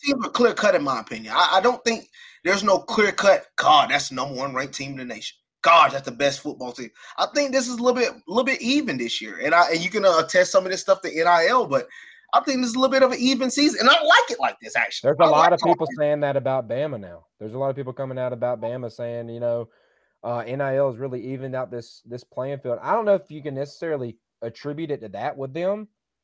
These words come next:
Speaker 2: 'cause Bama's gonna be able to throw some money. I guess, like, now Texas is able to pull some guys. Texas A and M, you know, is pulling some guys. There is some, but,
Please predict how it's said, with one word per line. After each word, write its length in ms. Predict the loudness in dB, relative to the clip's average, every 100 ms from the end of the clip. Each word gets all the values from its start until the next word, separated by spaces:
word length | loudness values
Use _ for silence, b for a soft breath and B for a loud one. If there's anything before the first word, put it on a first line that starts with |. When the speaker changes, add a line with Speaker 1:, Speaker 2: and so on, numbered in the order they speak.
| _ _ _ _ -18
Speaker 2:
'cause 120 | -4
Bama's 280 | 0 0 -2
gonna 120 | -4
be 80 | -4
able 100 | -4
to 60 | -4
throw 120 | -6
some 160 | -6 -6
money. 220 | -4 -2
I 80 | -4
guess, 280 | -4 -4 -6
like, 260 | -8 -8 -6
now 240 | -8 -8
Texas 460 | -6 -8 -8 -10 -14
is 140 | -8
able 220 | -8 -6 -10
to 80 |
pull 220 | -10 -12 -14
some 180 | -14
guys. 280 | -12 -8 -8
Texas 340 | -6 -10 -10 -10
A 120 | -8
and 100 | -6
M, 160 | -6 -6
you 40 |
know, 120 | -8
is 80 | -10
pulling 260 | -10 -14 -12
some 120 | -12
guys. 220 | -8 -8 -10 _ _ -2
There 160 | 2 2
is 160 | 2
some, 340 | 2 2 2 0
but, 280 | -2 -2